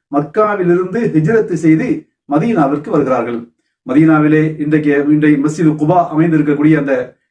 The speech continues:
இடத்திற்கு, இடத்துல வந்து அவங்க என்ன செய்றாங்க, தங்கி இருக்கிறாங்க. தங்கி இருக்கக்கூடிய இந்த நேரத்துல,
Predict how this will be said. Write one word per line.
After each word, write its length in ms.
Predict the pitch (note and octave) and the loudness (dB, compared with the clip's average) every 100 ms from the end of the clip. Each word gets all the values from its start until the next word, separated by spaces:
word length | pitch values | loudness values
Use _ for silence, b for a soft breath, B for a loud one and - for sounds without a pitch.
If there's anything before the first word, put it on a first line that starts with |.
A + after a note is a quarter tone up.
| _ | _
இடத்திற்கு, 580 | D3+ F#3 G#3 E3+ D3+ D#3 | -2 0 0 -2 -2 0
இடத்துல 400 | D#3 D#3 D#3 D3+ | 2 0 0 0
வந்து 220 | C#3+ F#3 | 0 0
அவங்க 160 | F3 D#3+ | 0 2
என்ன 100 | D3+ | 2
செய்றாங்க, 520 | D3 C#3 D3+ G#3+ - _ _ - | 2 0 0 -2 -8 _ _ -6
தங்கி 360 | G3 A#3 G#3+ | -2 -2 0
இருக்கிறாங்க. 540 | D#3 D3 A2 A2+ - _ _ _ - | 0 0 -4 -6 -12 _ _ _ -8
தங்கி 420 | C#3 - F#3 F3 | -4 -4 -2 0
இருக்கக்கூடிய 300 | E3 D3+ D#3+ | 0 2 2
இந்த 240 | C3 C#3+ | 2 0
நேரத்துல, 640 | C3+ A#2+ A#2 D#3 F#3 - | -2 -4 -6 -4 -4 -4